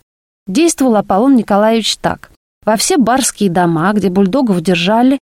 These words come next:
по всей России дал знать, что выродков-альбиносов топить, как это делают обычно, не следует, а нужно немедля отсылать к генерал-майору Татищеву,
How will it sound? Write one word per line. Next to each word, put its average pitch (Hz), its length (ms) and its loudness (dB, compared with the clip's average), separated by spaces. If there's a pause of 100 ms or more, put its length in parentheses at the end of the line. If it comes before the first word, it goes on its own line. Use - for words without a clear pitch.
(120)
по 202 100 -2
всей 302 260 0
России 247 640 2
дал 233 340 2
знать, 220 500 0
что 214 460 -2
выродков-альбиносов 190 1500 0 (300)
топить, 233 380 -2
как 180 220 -4
это 185 200 -2
делают 185 400 0
обычно, 208 400 0
не 185 180 2
следует, 175 720 0 (340)
а 185 120 -4
нужно 202 340 2
немедля 294 640 2
отсылать 285 500 0
к - 60 -10
генерал-майору 196 1120 2
Татищеву, 196 920 -2